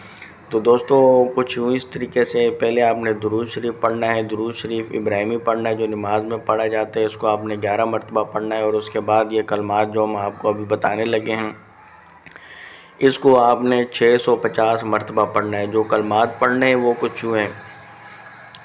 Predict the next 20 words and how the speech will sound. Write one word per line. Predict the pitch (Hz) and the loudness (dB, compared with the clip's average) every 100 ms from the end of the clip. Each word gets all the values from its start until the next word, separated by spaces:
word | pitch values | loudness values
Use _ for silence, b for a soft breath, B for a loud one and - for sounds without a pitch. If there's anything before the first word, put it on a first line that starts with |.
| - | -2
या | 107 110 | 2 4
खबीरु | 113 104 110 120 123 120 | 2 0 0 0 0 0
सुबहान | 120 110 104 101 104 104 | -4 -6 -4 -2 -2 -2
अल्लाह, | 101 101 98 | -2 -4 -2
या | 104 104 110 | 2 2 0
खबीरु | 104 104 113 117 117 | -4 -2 -4 -2 -4
सुबहान | - 101 95 98 104 | -6 -4 -2 -2 -4
अल्लाह, | 98 95 | -4 -2
या | 95 101 104 | -2 0 0
खबीरु | 104 98 104 110 120 123 | -2 -6 -4 -4 -4 -6
सुबहान | - 104 98 98 101 | -6 -6 -4 -4 -4
अल्लाह, | 101 95 | -4 -4
या | 98 101 101 | -2 -2 -2
खबीरु | 98 98 110 113 117 | -4 -2 -2 -2 -4
सुबहान | 113 110 104 95 101 | -4 -6 -4 -4 -6
अल्लाह, | 98 98 98 | -6 -4 -2
या | 98 95 | -2 -4
खबीरु | 101 101 107 113 113 | -4 -4 -2 -2 -4
सुबहान | 110 107 101 98 101 | -6 -4 -4 -4 -4
अल्लाह। | 98 95 92 - - | -4 -6 -10 -16 -20